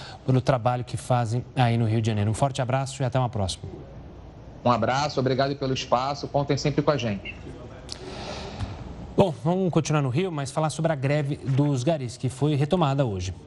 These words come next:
Speaker 1: A paralisação tinha sido suspensa na última semana por causa das fortes chuvas que atingiram a cidade. De acordo com o sindicato, não houve uma contraproposta às reivindicações, alegação negada pela prefeitura.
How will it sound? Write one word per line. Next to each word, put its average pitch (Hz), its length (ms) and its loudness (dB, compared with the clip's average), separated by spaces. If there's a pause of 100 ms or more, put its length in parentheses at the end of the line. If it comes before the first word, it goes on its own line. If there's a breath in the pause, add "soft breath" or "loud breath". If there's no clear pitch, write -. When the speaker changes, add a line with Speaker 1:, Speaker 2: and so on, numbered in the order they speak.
Speaker 1:
A 117 80 2
paralisação 127 580 4
tinha 131 100 4
sido 123 220 0
suspensa 165 560 -2
na 131 80 2
última 120 240 0
semana 131 380 2
por - 180 0
causa 139 380 0
das 107 200 0
fortes 117 320 2
chuvas 131 260 2
que - 80 2
atingiram 131 360 2
a - 20 2
cidade. 107 460 -2 (500 loud breath)
De - 60 4
acordo 147 260 4
com 147 120 4
o 135 60 4
sindicato, 139 540 2 (140)
não 196 220 4
houve 170 260 2
uma 156 160 2 (140)
contraproposta 139 1000 2
às 131 120 0
reivindicações, 147 960 0 (360 loud breath)
alegação 151 360 4
negada 175 400 2
pela 170 180 0
prefeitura. 143 640 0